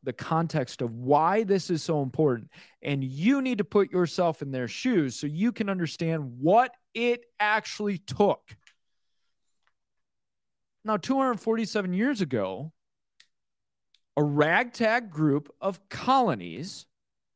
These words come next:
got together and were like, "You know what? We are telling the government we're done." That's amazing.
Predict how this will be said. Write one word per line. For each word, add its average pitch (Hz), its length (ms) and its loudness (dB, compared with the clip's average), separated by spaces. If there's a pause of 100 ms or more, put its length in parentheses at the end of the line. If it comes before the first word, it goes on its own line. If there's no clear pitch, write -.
(440)
got 170 360 2
together 156 500 2
and 147 100 2
were 143 100 4
like, 139 180 0
"You 135 60 -2
know 135 140 2
what? 143 300 2 (600)
We 190 300 0
are 220 120 2
telling 220 460 -2
the 214 100 -2
government 170 540 0 (100)
we're 131 200 -4
done." 107 340 -4 (1600)
That's 220 280 2
amazing. 156 600 0